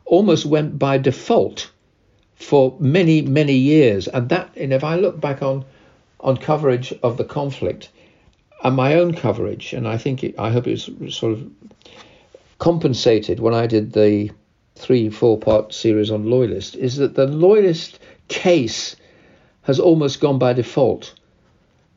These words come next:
The focus has been on, on Republicans and nationalists on that side of the story. And that's why, coming back to the Good Friday Agreement, which is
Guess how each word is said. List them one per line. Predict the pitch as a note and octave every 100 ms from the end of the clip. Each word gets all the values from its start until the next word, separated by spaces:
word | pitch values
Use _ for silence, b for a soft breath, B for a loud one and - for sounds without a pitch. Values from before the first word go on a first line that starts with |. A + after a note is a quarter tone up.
| - -
The | - A#2+
focus | - D#3+ E3 C#3 -
has | B2 B2
been | B2+ B2 B2
on, | B2 A2+ A2+ - _ _ _ _
on | B2 A2
Republicans | A2 - D3+ B2+ - A2+ G#2+ A2 _
and | A#2 A2+
nationalists | B2 C3 - G2+ F2 - - - b b
on | A#2 A#2+
that | C#3 C#3
side | - A2 G2+
of |
the | G2
story. | - - G#2+ F#2+ - - B B B B -
And | B2+ C3
that's | F#3 - -
why, | C3 A#2 A#2 A#2 A#2 _
coming | - D#3+ D#3
back | C#3+ C3+
to | -
the | A#2+
Good | A#2 A#2+
Friday | - A#2 A2+ G#2+
Agreement, | A#2 D3 C3 E2+ - _ _
which | D#3+ - -
is | G#2